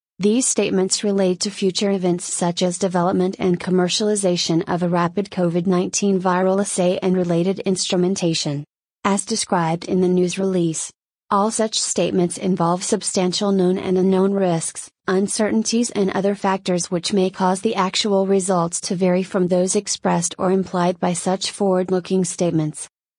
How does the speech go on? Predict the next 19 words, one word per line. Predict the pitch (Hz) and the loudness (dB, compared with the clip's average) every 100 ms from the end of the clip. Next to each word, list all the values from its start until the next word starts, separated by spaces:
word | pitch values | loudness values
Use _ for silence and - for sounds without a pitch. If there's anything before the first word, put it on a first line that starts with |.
| - | -2
Forward-looking | 214 214 220 240 247 233 240 | 2 2 2 0 2 0 0
statements | - 170 175 175 - | 0 0 2 0 0
involve | 196 185 170 180 | -2 0 2 0
significant | 185 214 202 196 208 208 208 | -2 -2 0 0 0 0 0
risks | 185 175 - - - | 0 0 -4 -8 -2
and | 196 | -2
uncertainties. | 214 214 - 214 185 185 160 160 - - _ | 0 -2 0 -2 0 0 0 -4 -6 -16 _
They | 190 180 | 0 0
should | - 214 | 2 2
not | 226 202 - | 2 0 0
be | 220 | 0
read | 208 185 175 | 2 2 0
as | 190 - | -4 -4
guarantees | 170 170 196 - - 185 175 190 | 0 2 2 0 0 2 2 -2
of | 175 | -4
future | 202 185 214 | -2 -2 -2
performance | 190 220 - 196 175 170 - | -4 -6 -2 0 2 0 -2
or | 196 185 | -2 0
results, | 190 185 165 156 - - | 0 0 -2 -2 -6 -10